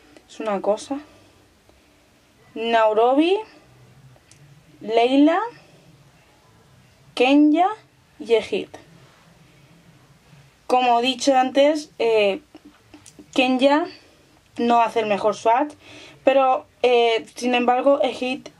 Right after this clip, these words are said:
y Nefer-, y Na-, Nairobi, perdón, Nairobi, es que el nombre se las trae, <laughs> hacen muy buen swatch. Este no me mata, pero no es, no es feo. La verdad que tampoco es un color que creo que usaría mucho,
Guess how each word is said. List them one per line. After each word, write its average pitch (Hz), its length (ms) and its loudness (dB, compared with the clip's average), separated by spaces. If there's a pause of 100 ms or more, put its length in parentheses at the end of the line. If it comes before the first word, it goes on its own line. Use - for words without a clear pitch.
y 240 420 0
Nefer-, 226 400 -4 (140)
y 214 320 -6
Na-, 214 360 -2 (120)
Nairobi, 220 1120 0
perdón, 220 420 0 (1600)
Nairobi, 226 600 0
es - 120 -10
que - 260 -4
el 190 140 -10
nombre 202 240 -4
se 185 100 -14
las 175 160 -12
trae, 262 180 0 (400)
<laughs> - 400 -20
hacen 262 300 0
muy 247 200 0
buen 220 240 -2
swatch. 254 360 0 (100)
Este 262 540 -2
no 247 260 0
me 220 140 0
mata, 240 380 0
pero 226 180 2
no 202 180 -2
es, 185 100 -4 (280)
no 190 120 -2
es 175 100 -8
feo. 285 400 0 (560)
La 214 140 2
verdad 214 220 4
que 220 60 -2
tampoco 202 220 -2
es 185 60 -10
un 202 100 -6
color 190 240 0
que 185 100 -10
creo 180 200 -4
que - 100 -16
usaría 170 320 -6
mucho, 233 420 0